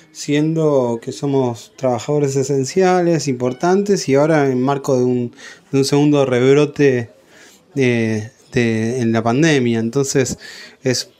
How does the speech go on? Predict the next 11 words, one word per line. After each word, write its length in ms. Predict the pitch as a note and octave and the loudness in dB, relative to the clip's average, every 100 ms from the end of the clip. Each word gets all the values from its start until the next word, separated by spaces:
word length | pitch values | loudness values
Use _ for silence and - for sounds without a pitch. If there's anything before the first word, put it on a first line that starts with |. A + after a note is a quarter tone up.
| C#3+ | -10
personal, 280 | C3+ A2+ C#3+ | -6 -2 -2
estamos 360 | C3+ C#3 A#2 A2+ | -2 -4 -4 -6
totalmente 480 | - A#2 B2+ B2+ A#2+ | -8 -4 0 0 -2
exhaustos, 1000 | A#2 - D#3+ D#3+ D3 C3+ - C#3 C3 C3 | -4 -2 0 2 0 -2 -2 0 0 0
hemos 260 | C3 C3 B2 | -2 -2 -4
sufrido 640 | A#2 - B2+ C3+ C3+ C3 | -12 -10 -4 0 2 2
desde 160 | A2+ A#2 | 2 0
el 60 | A2+ | -2
principio 640 | A#2 A2+ C3 C3+ C3 A#2+ | -4 -2 -4 0 0 0
problemas 420 | A#2 A#2 C3 C3 | -2 -2 -2 -2
para, 400 | - A#2+ A2 G#2+ | -4 -6 -6 -10